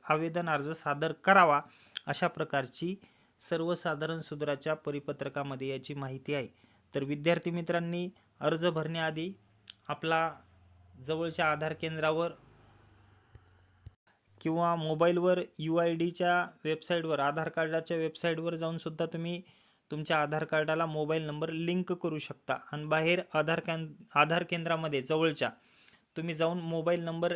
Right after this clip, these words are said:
लिंक करू शकता. आणि जवळच्या आधार केंद्रामध्ये गेल्यानंतर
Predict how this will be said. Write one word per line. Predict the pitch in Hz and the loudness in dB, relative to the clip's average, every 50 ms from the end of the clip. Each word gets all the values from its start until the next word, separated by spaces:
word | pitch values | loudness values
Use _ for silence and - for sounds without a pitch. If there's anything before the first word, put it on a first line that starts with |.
| - - | -2 -4
लिंक | 160 160 170 180 185 185 - | -4 -2 0 0 0 0 -2
करू | 185 - 180 175 165 | -4 -2 -2 -2 -2
शकता. | - - 165 - - - 165 180 208 - - _ _ _ _ _ _ _ _ - - | -4 -6 -8 -6 -4 -2 0 0 0 -2 -8 _ _ _ _ _ _ _ _ -4 -4
आणि | 165 175 175 175 180 180 180 185 170 165 - _ _ - 139 139 | -2 -2 0 0 0 0 0 0 -2 -6 -12 _ _ -14 -8 -2
जवळच्या | 143 160 170 180 185 180 - 190 180 170 | 0 0 2 2 0 2 2 4 4 4
आधार | 160 165 175 175 | 2 0 0 0
केंद्रामध्ये | 165 175 170 175 175 175 175 175 175 175 | 0 -2 -2 -2 -2 -2 -2 -2 -4 -2
गेल्यानंतर | 170 180 185 190 190 190 185 175 - - 135 - | 0 0 2 2 2 2 0 -2 0 -2 -2 -4